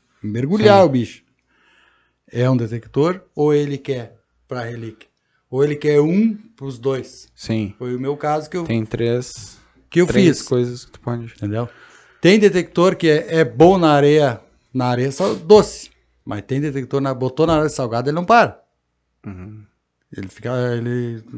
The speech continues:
Speaker 2: Sim.
Speaker 1: ele fica louco, ele não
Speaker 2: A pressão
Speaker 1: Então,
Speaker 2: da água muda.
Speaker 1: é o sal, né?
Speaker 2: Sim, o
Speaker 1: É
Speaker 2: sal.
Speaker 1: o sal, que te dá problema. Agora, tem o meia meia. O detector meia meia é bom pra, pra terra.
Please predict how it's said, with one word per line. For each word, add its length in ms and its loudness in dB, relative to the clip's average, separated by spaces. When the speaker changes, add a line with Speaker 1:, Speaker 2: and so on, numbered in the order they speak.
Speaker 2:
Sim. 320 -8
Speaker 1:
ele 80 -10
fica 180 -4
louco, 340 6
ele 200 -8
não 580 -6
Speaker 2:
A 80 -16
pressão 260 2
Speaker 1:
Então, 40 -2
Speaker 2:
da 200 4
água 220 -4
muda. 340 -8
Speaker 1:
é 100 -8
o 80 -6
sal, 400 4
né? 280 -4
Speaker 2:
Sim, 240 -6
o 20 -6
Speaker 1:
É 40 -6
Speaker 2:
sal. 160 -6
Speaker 1:
o 40 -8
sal, 360 0
que 100 -20
te 140 -14
dá 160 2
problema. 420 0
Agora, 340 -2
tem 300 -2
o 140 0
meia 260 4
meia. 400 6
O 40 -18
detector 360 -12
meia 220 -10
meia 440 -8
é 80 -16
bom 200 -16
pra, 240 -20
pra 100 -20
terra. 540 -4